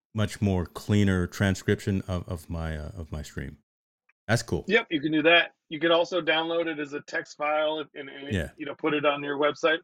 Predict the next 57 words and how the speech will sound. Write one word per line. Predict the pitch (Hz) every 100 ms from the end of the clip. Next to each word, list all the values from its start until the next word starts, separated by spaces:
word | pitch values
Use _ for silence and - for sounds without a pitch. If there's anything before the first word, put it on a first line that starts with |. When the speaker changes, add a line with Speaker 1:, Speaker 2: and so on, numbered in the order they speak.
| _
Speaker 2:
like | 147 135
a |
blog | 139 165 170
post | 170 165 -
for | 139 139
S | 131
E | 151
O | 151
purposes. | 147 156 147 143 151 147 139 _ _ - - - -
Uh, | 127 123 117
the |
transcripts | - 202 - 220 175
is | 151
great. | 139 151 - _ -
Just, | 156 -
there's | 170 151
a |
lot | 160 165
of, | 165
uh, | 151 147 147
great | 131 151
uses | 135 131 127 120
for | 127
transcripts. | - 131 113 123 185 - - _ _ _ _ _
Um, | 123 113 110 - 143
and | 127
so, | 156
yeah, | 160
we | 135 127
thought, | 135 131
like, | 123 120
"Hey, | 135 127
we, | 113 120 120
we | 117
have | 131 123
the | 117
full | 123
transcript. | 107 139 123 120 98
Let's | 113 -
make | 117 113
it |
available." | 113 117 123 107 101 - - -
<laughs> | -
So, | 113 120 113 107 _ - - - _ _
um, | 120 113
yeah, | 151
so | -
that's | 123 120
kind | - 127
of | 117
a |
new | 120 123
thing | 107 127 113
we | 113
added | 107 107 104
somewhat | - 110 107
recently. | 110 107 - 110